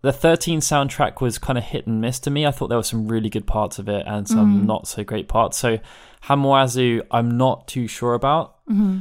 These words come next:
Speaker 1: but I, I would, I would love to see someone else be given the opportunity to, to show what they can do. I
Speaker 2: Yeah,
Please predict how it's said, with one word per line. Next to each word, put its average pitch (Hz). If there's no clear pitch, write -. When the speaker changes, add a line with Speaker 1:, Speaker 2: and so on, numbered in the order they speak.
Speaker 1:
but 101
I, 120
I 139
would, 143
I 127
would 131
love 123
to 113
see -
someone 110
else 107
be 107
given 101
the 98
opportunity 98
to, 113
to -
show -
what 98
they 95
can 101
do. 98
I 95
Speaker 2:
Yeah, 269